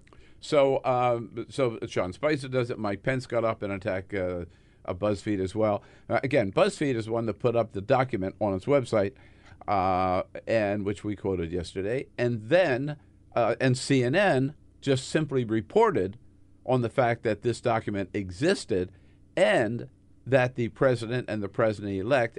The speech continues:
and the eight l-, intelligence leaders in Congress were briefed about it. But both, uh, s-, s-,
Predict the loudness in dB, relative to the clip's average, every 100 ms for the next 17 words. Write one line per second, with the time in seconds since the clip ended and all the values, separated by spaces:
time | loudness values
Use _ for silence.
0 | -8 -2 0 0 -4 0 0 0 -6 -4
1 | -4 0 0 0 -4 -6 -4 -4 -4 -6
2 | -6 -4 -2 -4 -6 -10 0 4 4 4
3 | 0 -8 -18 0 2 2 -2 -2 -2 -2
4 | -6 -12 -20 -20 -16 -2 2 4 2 -2
5 | 0 4 4 2 -6 -20 -20 -20 -20 _
6 | _ _ _ _ -20 -20 -14 -8 -4 -2
7 | -2 -4 -12 -14 -16